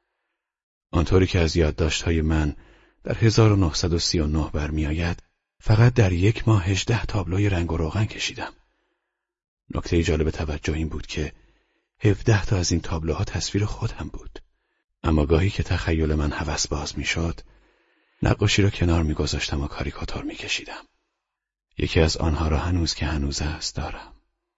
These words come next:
این کاریکاتور دهن قارمانند مردی را نشان می‌دهد که در کنار دندان پزشکی دیده می‌شود. زبان مرد یک اسکناس صد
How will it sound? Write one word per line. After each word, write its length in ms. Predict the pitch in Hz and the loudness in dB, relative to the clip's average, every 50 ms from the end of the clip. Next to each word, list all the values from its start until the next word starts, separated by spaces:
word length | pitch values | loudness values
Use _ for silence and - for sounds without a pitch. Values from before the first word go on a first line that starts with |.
| _ _ _ _ _ _ _ _ _ _ _ _ _ _ _ _ _ _ _ _ _ _ _ | _ _ _ _ _ _ _ _ _ _ _ _ _ _ _ _ _ _ _ _ _ _ _
این 160 | - - - | 0 0 0
کاریکاتور 600 | - - 80 87 90 - - 101 - - 104 101 | 2 2 2 2 2 2 0 0 2 2 2 2
دهن 380 | - - 87 82 90 87 90 98 | 4 2 2 4 4 4 2 2
قارمانند 760 | - - 87 85 82 76 73 78 76 76 76 78 82 80 80 | 2 2 4 4 4 4 2 2 2 2 2 2 2 2 2
مردی 440 | 78 78 76 76 76 78 71 78 80 | 2 2 0 0 0 0 0 0 0
را 100 | 78 76 | 0 0
نشان 320 | 76 71 - - 80 73 | 0 0 -2 -2 0 0
می‌دهد 420 | 73 76 76 73 76 76 71 - - | 0 0 0 0 0 -2 -2 -4 -2
که 120 | - 110 | 0 2
در 140 | 107 104 104 | 4 4 4
کنار 360 | - 113 107 104 104 101 98 | 6 6 6 6 6 6 4
دندان 360 | 87 90 82 80 78 78 71 | 2 2 2 2 2 0 0
پزشکی 460 | - 80 80 - 78 71 - - 80 | 0 0 0 0 0 -2 -2 -4 -6
دیده 200 | 73 71 69 71 | -8 -8 -8 -10
می‌شود. 540 | 73 76 - - - - - - - - - - - _ _ _ _ _ _ _ _ _ _ _ _ _ _ _ _ _ _ _ _ - | -10 -8 -8 -8 -8 -8 -12 -12 -14 -14 -16 -18 -20 _ _ _ _ _ _ _ _ _ _ _ _ _ _ _ _ _ _ _ _ -2
زبان 480 | 101 95 104 107 101 107 107 104 95 | 4 6 6 8 8 8 8 8 6
مرد 480 | 87 78 78 80 95 98 104 - - - - - _ _ _ _ - | 6 4 4 4 4 4 2 2 -2 -6 -20 -20 _ _ _ _ -2
یک 180 | - 95 - - | -2 -2 0 0
اسکناس 520 | 92 92 - - 85 80 80 78 - - | -2 0 0 0 0 2 2 2 2 0
صد 260 | 90 - - 80 76 | 0 0 0 -2 -2